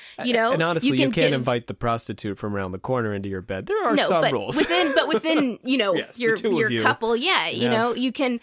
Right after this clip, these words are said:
Speaker 2: a great time.
Speaker 1: Yeah, you can give your husband a hand job and not worry about going to purgatory. You
Speaker 2: You
Speaker 1: know, like, you can,
Speaker 2: Protestants.
Speaker 1: and you can't.
Speaker 2: You
Speaker 1: Not, <laughs>
Speaker 2: lucky
Speaker 1: it can, it can be
Speaker 2: Protestants.
Speaker 1: awesome. But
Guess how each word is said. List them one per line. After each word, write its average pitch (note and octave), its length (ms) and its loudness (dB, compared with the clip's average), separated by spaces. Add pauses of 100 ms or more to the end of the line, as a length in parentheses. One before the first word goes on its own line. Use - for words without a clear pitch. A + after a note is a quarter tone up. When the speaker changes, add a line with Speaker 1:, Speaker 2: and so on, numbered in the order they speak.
(260)
Speaker 2:
a A2+ 80 -6
great B2+ 320 -2
time. G#2+ 240 -8
Speaker 1:
Yeah, C#4 240 0
you G#3 140 -4
can B3+ 120 -4
give E4 220 -6
your F4+ 100 -4
husband D#4+ 320 -4
a D4+ 40 -2
hand C#4+ 240 -2
job C4+ 280 0
and C4 100 -2
not C4 240 0
worry C4 220 0
about B3+ 220 -2
going B3+ 180 2
to B3+ 60 0
purgatory. G3 640 -6
You A3 140 -6
Speaker 2:
You B3 60 2
Speaker 1:
know, B3+ 220 4
like, A#3+ 260 2
you C#4 120 2
can, - 220 2
Speaker 2:
Protestants. - 220 -2 (120)
Speaker 1:
and A3+ 340 0
you C4 100 0
can't. - 520 -2
Speaker 2:
You - 100 -2
Speaker 1:
Not, B3+ 180 4
<laughs> - 40 -6
Speaker 2:
lucky - 220 0
Speaker 1:
it - 20 2
can, - 100 2
it - 140 -8
can E3 100 2
be - 60 6 (320)
Speaker 2:
Protestants. - 100 0
Speaker 1:
awesome. D#4+ 340 -2 (360)
But A4 100 0